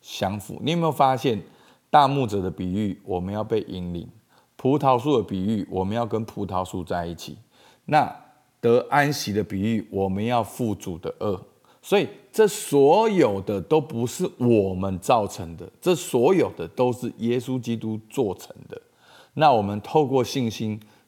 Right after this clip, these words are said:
透过我们的依靠，然后好像成就在我们身上。阿们。所以求主帮助我们。所以呢，今天三个问题。第一个，上次你来到主面前是什么时候？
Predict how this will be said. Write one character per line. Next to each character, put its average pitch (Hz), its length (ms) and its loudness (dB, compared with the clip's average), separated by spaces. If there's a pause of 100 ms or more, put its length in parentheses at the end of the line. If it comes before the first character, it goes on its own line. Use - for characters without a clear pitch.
透 147 200 4
过 135 160 2
我 110 80 2
们 95 140 -6
的 95 80 -8
依 90 220 -8
靠， - 580 -4
然 131 100 -6
后 123 80 2
好 104 380 0
像 120 240 -4
成 104 180 -2
就 107 160 0
在 104 160 -4
我 92 60 -4
们 82 180 -8
身 92 240 -8
上。 80 220 -6 (880)
阿 95 80 -10
们。 104 260 -4 (800)
所 127 140 -4
以 120 40 0
求 113 160 -4
主 104 140 -6
帮 107 240 -6
助 104 160 -6
我 87 80 -6
们。 80 160 -14 (760)
所 - 160 -2
以 135 100 2
呢， 110 300 -4 (300)
今 139 160 -2
天 127 160 -2
三 123 220 -2
个 107 80 -4
问 107 200 -2
题。 87 200 -8
第 110 240 -4
一 - 20 -4
个， 95 200 -8 (280)
上 139 320 -2
次 147 160 -4
你 104 140 -2
来 98 180 -4
到 113 140 -2
主 95 200 -8
面 107 240 -4
前 90 280 -10
是 98 80 -12
什 92 160 -12
么 82 160 -12
时 - 120 -16
候？ 87 320 -10